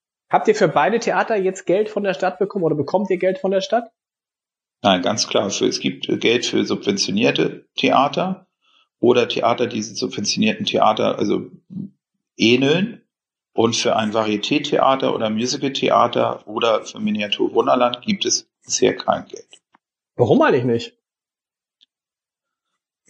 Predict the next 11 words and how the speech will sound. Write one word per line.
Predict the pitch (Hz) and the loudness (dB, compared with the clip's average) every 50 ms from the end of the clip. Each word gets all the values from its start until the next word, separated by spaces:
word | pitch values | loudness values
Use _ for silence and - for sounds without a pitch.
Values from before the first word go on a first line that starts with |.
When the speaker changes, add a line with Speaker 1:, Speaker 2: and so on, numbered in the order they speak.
| _ _ _ _ _ _ _ _ _ _ _ _ _ _ _ _ _ _ _ _ - | _ _ _ _ _ _ _ _ _ _ _ _ _ _ _ _ _ _ _ _ -2
Speaker 2:
Ich | - 127 127 | 0 2 2
sag | 139 165 160 | 4 2 2
mal, | 160 156 147 143 143 143 139 139 | 2 2 2 2 2 0 -2 -4
ähm, | - 131 135 135 135 139 135 139 139 139 - - _ _ _ _ _ _ _ _ _ _ _ _ - | -4 -2 0 -2 -2 -2 -4 -8 -8 -10 -12 -16 _ _ _ _ _ _ _ _ _ _ _ _ -2
das | 220 220 226 - 147 | 0 0 0 0 -2
ist | 139 - | -4 -4
eine | 160 165 | -4 -4
gute | 165 196 196 202 202 | -2 -4 -4 -4 -4
Frage. | 202 - 185 196 185 123 - - - - - | -4 -4 -4 -2 -2 -2 -4 -6 -8 -6 -2
Ja. | - 107 | 0 0
Speaker 1:
Ja. | - - - - | 0 0 -4 -10